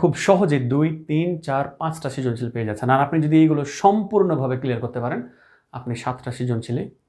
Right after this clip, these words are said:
কমন নিয়ে আসতে পারবেন, এটা আমি আশাবাদী। আপনি মিলাই দেখেন, ইনশাল্লাহ দেখবেন আপনার সাতটা সৃজনশীলে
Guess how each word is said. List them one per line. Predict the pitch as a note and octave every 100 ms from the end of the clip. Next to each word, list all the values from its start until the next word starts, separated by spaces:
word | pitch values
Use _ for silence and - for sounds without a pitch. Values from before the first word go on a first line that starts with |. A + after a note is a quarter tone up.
| _ -
কমন | C3 B2 A2
নিয়ে | G#2
আসতে | - -
পারবেন, | G#2 G2+ G#2 A#2+ _ _ -
এটা | C#3 B2
আমি | A2
আশাবাদী। | G#2+ G2+ - - - _ _ _ _ B2
আপনি | C3 C3
মিলাই | C3+ C3+ B2
দেখেন, | B2+ B2
ইনশাল্লাহ | A#2+ - A#2+ D#3+ - _ _ _
দেখবেন | B2+ A#2+ A#2
আপনার | A2+ A2
সাতটা | B2 B2 A2+
সৃজনশীলে | A2+ A2 G#2+ C3